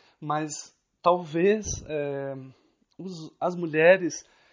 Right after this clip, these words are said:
elas tenham, ahn, questões que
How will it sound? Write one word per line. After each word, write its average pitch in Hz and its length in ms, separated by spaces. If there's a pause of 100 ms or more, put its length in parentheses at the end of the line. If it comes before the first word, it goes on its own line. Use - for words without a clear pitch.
(120)
elas 151 380
tenham, 185 640 (920)
ahn, 135 800 (920)
questões 185 1080
que 196 580